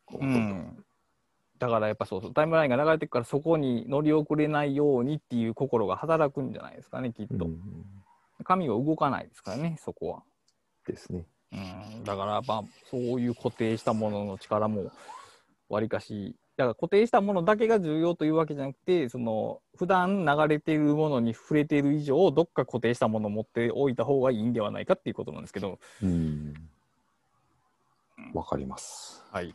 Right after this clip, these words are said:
Speaker 2: だから、まあ、これはもう全然効率的とか生産性とか全く別の話で、心の平静とか安定とか、
Speaker 1: うん。
Speaker 2: ゆっくり考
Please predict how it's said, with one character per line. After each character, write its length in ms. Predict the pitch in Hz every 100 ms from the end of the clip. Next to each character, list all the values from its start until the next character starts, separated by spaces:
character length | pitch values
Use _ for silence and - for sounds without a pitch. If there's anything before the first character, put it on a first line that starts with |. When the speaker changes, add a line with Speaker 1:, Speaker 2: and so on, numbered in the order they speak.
| _
Speaker 2:
だ 120 | 127
か 100 | 92
ら、 80 | 104
ま 120 | 120
あ、 60 | 127 - - - - _
こ 100 | -
れ 60 | 233
は 80 | 220
も 240 | 202 180
う 40 | 143
全 140 | 147
然 200 | 147 135 -
効 260 | 147 139
率 200 | 135 -
的 180 | - 123
と 120 | -
か 100 | 95
生 220 | 98 117 107
産 220 | 110 104
性 140 | 110
と 100 | -
か 120 | - -
全 100 | 104
く 180 | 98 -
別 240 | 117 -
の 80 | 107
話 300 | 101 92 -
で、 240 | 95 87 - _ _ _ _ _ _ _ _ _
心 400 | - 120 120 113
の 60 | 107
平 340 | - 127 117
静 220 | - 120
と 120 | 107
か 240 | 104 85 -
安 200 | 117 107
定 260 | - 110
と 100 | 104
か、 220 | 101 - - - _ _ _ _ _ _ -
Speaker 1:
う 60 |
ん。 280 | 85 76 71
Speaker 2:
ゆ 120 | 135 123
っ 20 | -
く 100 | -
り 120 | 127
考 100 | 113